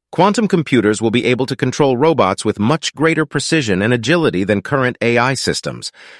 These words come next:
This will allow robots to perform more complex tasks and operate in more dangerous or difficult environments. Eight, game playing. Quantum computers will be able to beat human experts at games such as chess,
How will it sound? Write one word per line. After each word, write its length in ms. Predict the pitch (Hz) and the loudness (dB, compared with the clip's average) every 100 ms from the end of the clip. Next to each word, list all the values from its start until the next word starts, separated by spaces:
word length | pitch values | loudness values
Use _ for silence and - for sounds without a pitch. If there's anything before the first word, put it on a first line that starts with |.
| _ - | _ 0
This 180 | 147 | 0
will 160 | 156 156 | 2 2
allow 260 | 147 143 147 | 2 2 4
robots 460 | 127 113 110 110 | 2 4 2 0
to 80 | - | -6
perform 440 | 104 110 120 113 104 | -6 -4 -2 0 2
more 240 | 113 131 | 2 0
complex 600 | - 139 139 131 120 - | 0 -2 -2 -2 -4 -4
tasks 560 | - 98 80 90 - - | -2 0 0 -4 -4 0
and 140 | 110 120 | 0 2
operate 420 | 139 131 120 110 | 0 2 0 2
in 80 | 110 | 2
more 180 | 117 | 2
dangerous 680 | 113 90 131 143 95 85 87 | 0 0 2 0 0 -2 0
or 80 | 98 | -2
difficult 560 | 76 120 98 90 80 85 | 0 -2 -2 -4 -4 -2
environments. 840 | 80 92 87 76 64 57 - - _ _ _ - | 0 2 2 -2 -6 -12 -14 -14 _ _ _ 0
Eight, 320 | 170 147 - _ _ _ - | 0 0 -12 _ _ _ -6
game 360 | 113 147 143 127 | 0 2 2 -2
playing. 500 | 92 78 67 58 - _ _ _ _ _ - | -2 -4 -6 -14 -20 _ _ _ _ _ -2
Quantum 360 | 208 233 240 | 0 2 2
computers 520 | 208 151 - 147 127 104 | 0 0 2 2 2 2
will 100 | 120 | 0
be 160 | 120 | 2
able 180 | 123 123 | 2 0
to 100 | 120 | -2
beat 300 | 90 143 151 | 0 -2 -2
human 320 | - 147 135 | -2 0 2
experts 460 | 147 - - 92 - | 0 -2 -2 -2 -2
at 100 | 98 | -4
games 320 | 101 92 87 | -2 0 -2
such 180 | 101 - | -2 -2
as 180 | 90 - | -4 -2
chess, 440 | - 151 92 - | 0 0 0 -4